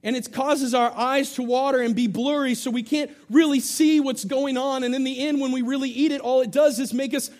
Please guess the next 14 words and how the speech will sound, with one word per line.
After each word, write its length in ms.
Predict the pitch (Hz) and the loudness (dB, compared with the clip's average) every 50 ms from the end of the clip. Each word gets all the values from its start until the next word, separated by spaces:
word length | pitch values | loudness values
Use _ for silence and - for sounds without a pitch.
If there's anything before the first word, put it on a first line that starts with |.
| _ - | _ -8
nauseous, 880 | - 196 202 240 262 285 285 277 - - 220 185 110 - - - - - _ _ _ _ _ _ _ _ - | -4 -2 -2 -2 0 -2 -4 -4 -4 -4 -4 -4 -4 -4 -12 -14 -14 -18 _ _ _ _ _ _ _ _ -8
right? 440 | - 214 220 247 330 349 - - 160 - _ _ _ _ _ _ _ _ _ _ _ _ _ _ _ _ _ _ _ _ _ _ _ _ _ _ _ _ _ _ _ _ _ _ _ _ _ _ _ _ _ _ _ _ _ _ _ _ _ _ _ _ _ _ _ _ _ _ _ _ _ _ _ _ _ _ _ _ _ _ _ _ _ _ _ _ _ _ _ _ _ _ _ _ _ _ _ _ - | -4 -2 0 0 0 -2 -2 -6 -12 -20 _ _ _ _ _ _ _ _ _ _ _ _ _ _ _ _ _ _ _ _ _ _ _ _ _ _ _ _ _ _ _ _ _ _ _ _ _ _ _ _ _ _ _ _ _ _ _ _ _ _ _ _ _ _ _ _ _ _ _ _ _ _ _ _ _ _ _ _ _ _ _ _ _ _ _ _ _ _ _ _ _ _ _ _ _ _ _ _ -18
And 120 | 165 175 | -12 -8
when 160 | 202 254 269 | -6 -4 -4
we 80 | 240 220 | -4 -4
finally 500 | - - - 233 254 262 254 240 220 208 | -6 -6 -8 -6 -4 -4 -2 -2 -4 -4
do 320 | 170 147 180 226 240 220 | -6 -6 -6 -6 -6 -6
get 420 | 175 151 156 202 214 208 208 - - _ _ - | -8 -6 -2 2 2 2 2 0 -20 _ _ -14
a 80 | - 190 | -12 -12
small 380 | - - - 208 208 208 208 | -10 -6 -6 -4 -4 -4 -6
taste 400 | 202 - - 208 - - - - | -8 -6 -6 -6 -6 -6 -8 -10
of 100 | 208 180 | -12 -12
something 480 | - - - 202 196 - - 190 175 156 | -12 -10 -12 -12 -12 -10 -12 -12 -10 -8
good 460 | 147 190 190 190 185 180 170 165 165 | -2 -2 -2 -2 -2 -6 -8 -12 -14